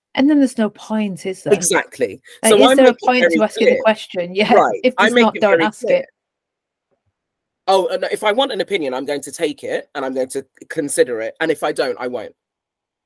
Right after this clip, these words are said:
Speaker 2: So this is what we're doing. I really need everyone to be on board for this, for this reason, and all, and all these other reasons. Let's give it a go. And if it doesn't work, we can review it, et cetera. And then there's, "I really want us to collaborate and come up with a way to address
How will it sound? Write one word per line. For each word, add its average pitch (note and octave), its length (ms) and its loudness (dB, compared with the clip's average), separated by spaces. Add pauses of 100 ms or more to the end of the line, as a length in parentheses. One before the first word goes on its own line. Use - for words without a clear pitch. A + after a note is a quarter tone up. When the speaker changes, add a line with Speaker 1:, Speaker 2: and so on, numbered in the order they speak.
(300)
Speaker 2:
So D3+ 240 -2
this F#3+ 180 2
is G3+ 140 -6
what E3 140 0
we're D3 100 -6
doing. C3+ 420 -4 (320)
I D3 60 -2
really C#3 300 -4
need C3+ 160 -4
everyone B2 300 -4
to B2 100 -14
be B2 120 -10
on A#2 140 -6
board A#2+ 240 -8
for B2 80 -10
this, B2 180 0
for A#2+ 140 -10
this D#3 260 -2
reason, C#3+ 440 -6 (260)
and B2+ 220 0
all, C#3 220 0
and C#3 100 -2
all C#3+ 140 2
these C3+ 180 -6
other B2 200 0
reasons. A#2+ 520 -8 (240)
Let's - 280 0
give D3+ 160 -4
it C#3 120 -4
a C3+ 60 -4
go. B2 380 -4
And E3 100 0
if E3 80 -2
it E3 80 -10
doesn't C#3+ 200 -6
work, B2+ 220 -4
we C3 100 -8
can B2 320 -10
review C#3+ 320 0
it, C3+ 120 4
et B2+ 120 -8
cetera. - 400 -8 (440)
And A3+ 160 2
then C4 180 4
there's, F3 320 0
"I E3+ 60 -2
really F3 320 -2
want D#3 200 -2
us C#3 160 -8
to C3+ 80 -12
collaborate C3+ 500 -2
and B2 120 -10
come C#3+ 220 -8
up B2+ 100 -10
with B2+ 500 -8 (580)
a D#3+ 60 2
way C#3 300 0
to C#3 220 -6
address B2+ 520 -4